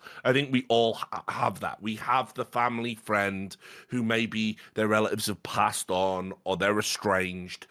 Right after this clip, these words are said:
and you don't want them to be alone 'cause you love 'em dearly, so you have 'em round at Christmas. You're there for their birthdays. You're there for every occasion. They're part of your family now. And, and, and I don't think that was typical,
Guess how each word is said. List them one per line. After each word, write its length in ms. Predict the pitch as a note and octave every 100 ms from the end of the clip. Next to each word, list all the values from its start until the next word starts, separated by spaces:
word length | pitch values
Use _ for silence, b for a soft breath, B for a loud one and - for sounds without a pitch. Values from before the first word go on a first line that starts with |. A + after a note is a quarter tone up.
| B B
and 100 | G#2+
you 100 | F#2
don't 280 | F#2 A#2+ A#2+
want 120 | A#2
them 60 | A2+
to 80 | G#2+
be 140 | G#2
alone 440 | G#2 G2 F2 F2+ G2
'cause 200 | - -
you 80 |
love 180 | F#2 G#2+
'em 120 | A#2+
dearly, 460 | A2+ F#2+ D#2+ D#2+ A2+
so 140 | -
you 120 | A2+ G#2
have 180 | -
'em 140 | G#2+ A2
round 220 | E2+ G#2+
at 120 | C3+
Christmas. 580 | - G#3 G#3+ F3+ G2+ -
You're 140 | F#2+
there 220 | F#2 G2 G2
for 100 | A2
their 140 | A#2+
birthdays. 580 | D#3 F#3 F#3 C3 G#2+ F2+
You're 60 |
there 120 | G2+ G2+
for 120 | -
every 340 | A2 F#2 A#2+ B2
occasion. 680 | - C3+ E3 D#3+ - E2 B B B
They're 160 | - D3
part 280 | - E3+ E3+
of 60 | E3+
your 100 | F3
family 440 | G#3+ B3 A#3 C3+
now. 340 | G2 F2 D2
And, 180 | F2 A2 B2
and, 300 | B2 A#2 B B B -
and 220 | C3+ C3
I 120 | C3
don't 220 | D#3 A#3
think 180 | B3 A3
that 180 | D#3+ D3+
was 160 | B2 -
typical, 720 | - D3 - - G#2+ F2+ F#2+